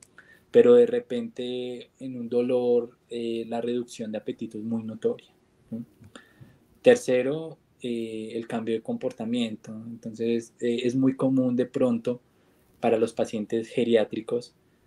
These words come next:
asumir, eh, que duermen más, que están menos activos. Un perrito geriátrico, un gato geriátrico técnicamente no tendría por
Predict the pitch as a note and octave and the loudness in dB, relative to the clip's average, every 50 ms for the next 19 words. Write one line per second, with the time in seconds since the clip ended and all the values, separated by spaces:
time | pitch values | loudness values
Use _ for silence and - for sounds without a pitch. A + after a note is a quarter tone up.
0 | _ _ _ _ - B2 B2 A#2+ - C3 A#2+ A#2+ A#2 A#2+ A#2+ A#2+ A#2+ A#2+ C3 - | _ _ _ _ -4 -2 -2 0 0 0 0 2 2 2 2 0 -2 -2 -6 -10
1 | _ _ _ - - B2+ B2 B2 B2 A#2+ A#2+ A#2+ A#2+ - _ _ _ - - C3+ | _ _ _ -6 -4 -2 -2 0 0 0 -2 -2 -4 -8 _ _ _ -6 -2 0
2 | B2 A#2+ A#2+ A#2+ A2+ A#2+ A#2+ A#2 A2+ A2 A2 A2 A2 G#2+ A2+ B2 B2+ B2+ B2+ B2+ | 0 2 0 0 4 6 6 6 6 4 -4 -6 -6 -4 -2 0 0 0 0 -2
3 | B2 A#2+ A#2+ A#2 - - - A2+ - - A2 A2+ A2 A2+ A2+ A2+ A2+ - - G#2 | -2 -6 -6 -8 -12 -14 -14 -14 -12 -10 -10 -10 -8 -8 -8 -10 -10 -8 -10 -12
4 | - _ - - B2+ B2+ B2+ B2+ B2 A#2+ A#2+ A#2+ A#2 A2+ - - _ _ _ _ | -12 _ -2 0 2 2 2 2 2 2 4 4 2 2 -2 -6 _ _ _ _
5 | _ - - _ _ - B2+ A#2+ A2+ B2 B2 A#2+ - C#3+ B2+ - - C#3 B2+ A#2+ | _ -20 -20 _ _ -6 -4 -2 -2 -2 -2 -2 -2 -2 -2 -2 -2 -2 0 0
6 | A2+ G#2+ - A2+ A2+ - B2+ A#2+ A#2+ A#2 A2 - A2+ A2 B2+ B2 A#2 G#2+ - - | 0 -2 -2 -6 -8 -6 -4 -4 -4 -4 -6 -6 -8 -8 -4 -2 -2 -2 -4 -6
7 | A2 - - A#2+ A#2 - - B2+ B2 B2+ B2+ B2+ - C#3+ C3 B2+ A#2+ G#2+ G#2+ - | -10 -6 -6 -6 -4 -2 -2 -2 -2 -2 -6 -8 -8 -8 -6 -6 -6 -6 -6 -6
8 | A#2 A2+ A2+ A#2 A#2 - B2 A#2+ A#2 A#2+ A#2+ A2+ A2+ - - B2 A#2+ A#2+ | -6 -4 -4 -4 -4 -4 -4 -4 -2 -2 -2 -2 -2 -2 -2 -2 -2 -4